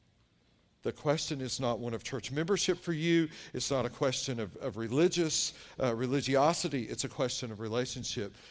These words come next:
Do you personally know Christ? Are you willing to trust him with your life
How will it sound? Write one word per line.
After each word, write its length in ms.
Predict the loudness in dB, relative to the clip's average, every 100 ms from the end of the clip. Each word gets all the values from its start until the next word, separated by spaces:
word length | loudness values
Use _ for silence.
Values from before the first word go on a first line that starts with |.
| -10
Do 80 | -2
you 240 | -2 -2 -4
personally 540 | -4 -4 -4 -4 -4
know 160 | -2 -4
Christ? 560 | 0 2 2 -2 -6 -10 -20 -2
Are 140 | -2
you 180 | 0 -4
willing 400 | -2 0 0 -4
to 80 | -6
trust 480 | -6 -2 0 0 0
him 240 | -2 -2
with 220 | -8 -8
your 180 | -8 -8 _ -8
life 380 | -8 -8 -14